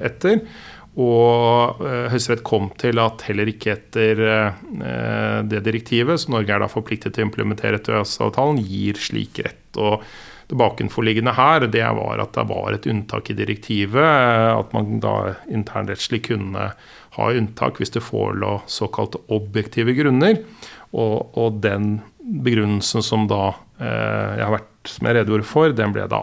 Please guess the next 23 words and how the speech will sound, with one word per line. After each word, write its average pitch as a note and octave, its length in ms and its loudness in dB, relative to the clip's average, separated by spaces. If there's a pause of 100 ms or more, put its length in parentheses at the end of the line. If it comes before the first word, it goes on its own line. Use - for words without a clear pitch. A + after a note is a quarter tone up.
ansett - 400 -8
å G#2 160 -2
være, F#2+ 400 -4 (580)
eh, G2 480 -4
tilstrekkelig. - 680 -2 (200)
Eh, G#2 640 0
at G#2 140 -6
det A2 140 -4
var G#2 260 -4
en, G2+ 220 -2 (260)
ehm, G#2 380 -4 (1400)
ehm, A2 1000 -4 (100)
at - 60 -6
det - 100 0
å-, B2+ 380 0
var G#2 240 -2
et - 20 -4
slikt - 240 -2
objektivt G#2+ 480 -4
hensyn, F3+ 460 4
eh, B2+ 340 2
at, A#2+ 400 -4
eh, A2+ 240 2